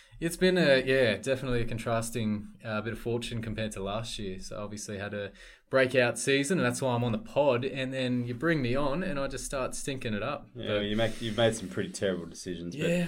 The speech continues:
Speaker 1: but as you said, there's a long way to go. So
Speaker 2: And I,
Speaker 1: there's
Speaker 2: um,
Speaker 1: plenty of rounds.
Speaker 2: I, I would like to not highlight 'em, but I'm sure we will over the next little bit.
Speaker 1: <laughs> I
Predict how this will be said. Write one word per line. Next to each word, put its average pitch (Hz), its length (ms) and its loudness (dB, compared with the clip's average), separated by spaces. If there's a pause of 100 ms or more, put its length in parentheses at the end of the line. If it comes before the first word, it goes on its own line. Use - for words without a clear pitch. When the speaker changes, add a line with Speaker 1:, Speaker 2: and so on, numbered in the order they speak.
(100)
Speaker 1:
but 175 140 4
as 214 180 2
you 233 60 0
said, 190 180 2
there's 185 140 4
a 175 80 6
long 123 400 2
way 113 180 0
to 104 80 -4
go. 98 300 -6
So 104 160 -4
Speaker 2:
And 101 80 2
I, 101 100 4
Speaker 1:
there's 101 240 6
Speaker 2:
um, 95 80 2
Speaker 1:
plenty 98 200 2
of 117 80 -2
rounds. 107 460 -4
Speaker 2:
I, 117 120 0
I 110 160 2
would 101 240 2
like 107 220 6
to 95 260 0
not 90 240 -4
highlight 90 400 2
'em, 85 100 -6
but 87 60 -2
I'm 87 180 -2
sure 90 220 -4
we 87 100 0
will 85 220 -4
over 82 160 -4
the 85 60 -4
next - 340 -10
little 80 160 -6
bit. 85 300 -6
Speaker 1:
<laughs> - 60 -12
I - 800 0